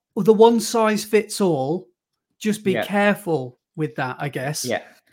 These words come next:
Speaker 1: Because if you
Speaker 2: Yeah,
Speaker 1: follow
Speaker 2: they're
Speaker 1: it to the letter.
Speaker 2: Yeah, they're not personalized. They don't know the
Speaker 1: Yeah.
Speaker 2: stresses going on in your life.
Speaker 1: Yeah. Yeah. And they don't know, they don't know you, I guess.
Speaker 2: Yeah.
Speaker 1: So
Speaker 2: And that, and, and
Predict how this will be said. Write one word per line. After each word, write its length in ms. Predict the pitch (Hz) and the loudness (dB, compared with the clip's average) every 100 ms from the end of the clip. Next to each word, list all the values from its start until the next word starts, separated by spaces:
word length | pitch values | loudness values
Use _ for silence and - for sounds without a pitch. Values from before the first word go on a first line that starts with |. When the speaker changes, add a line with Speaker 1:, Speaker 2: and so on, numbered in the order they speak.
| _ | _
Speaker 1:
Because 300 | 170 160 165 | -8 -4 0
if 140 | 175 208 | 0 2
you 80 | |
Speaker 2:
Yeah, 60 | 208 | 0
Speaker 1:
follow 280 | - 196 180 | 4 4 6
Speaker 2:
they're 100 | 185 | 2
Speaker 1:
it 60 | - | -4
to 60 | 170 | -2
the 60 | |
letter. 500 | 170 175 - 139 160 - _ _ _ _ | 2 2 0 -4 -4 -8 _ _ _ _
Speaker 2:
Yeah, 240 | 139 135 - | -8 -8 0
they're 120 | 160 | 2
not 220 | 165 180 - | 4 0 2
personalized. 920 | 165 180 175 196 180 143 101 98 - - | 2 2 -2 -8 -4 -4 -6 -10 -18 -2
They 160 | 143 | 0
don't 260 | 151 156 135 | 2 2 2
know 160 | 139 135 | 0 0
the 80 | |
Speaker 1:
Yeah. 60 | 131 | -2
Speaker 2:
stresses 560 | - 147 143 - 123 - | -4 -4 -4 -4 -6 -2
going 260 | 120 117 | -2 0
on 160 | 117 120 | -2 -2
in 120 | 117 | -2
your 180 | 113 113 | -4 -2
life. 460 | 123 160 117 - _ _ _ _ _ _ _ _ - | -4 -4 -10 -18 _ _ _ _ _ _ _ _ -10
Speaker 1:
Yeah. 160 | 151 - _ _ _ _ _ _ _ | -10 -10 _ _ _ _ _ _ _
Yeah. 200 | 156 120 - _ _ _ _ | -12 -10 -14 _ _ _ _
And 100 | - | -4
they 100 | 156 | -2
don't 220 | 156 160 156 | 0 -2 0
know, 240 | 156 147 156 | -2 -2 -6
they 120 | 160 | -6
don't 200 | 156 143 | -4 -4
know 100 | 143 | -4
you, 340 | 143 147 127 117 _ | -4 -4 -6 -10 _
I 80 | 147 | -16
guess. 300 | 127 113 - | -14 -16 -12
Speaker 2:
Yeah. 200 | 120 131 | 0 0
Speaker 1:
So 320 | - - 123 120 - | 0 -12 -16 -12 -4
Speaker 2:
And 120 | 165 | 2
that, 180 | 160 - | 2 2
and, 280 | 139 147 220 - - | -4 -4 -6 -14 -4
and 340 | 151 147 139 | -2 -2 -8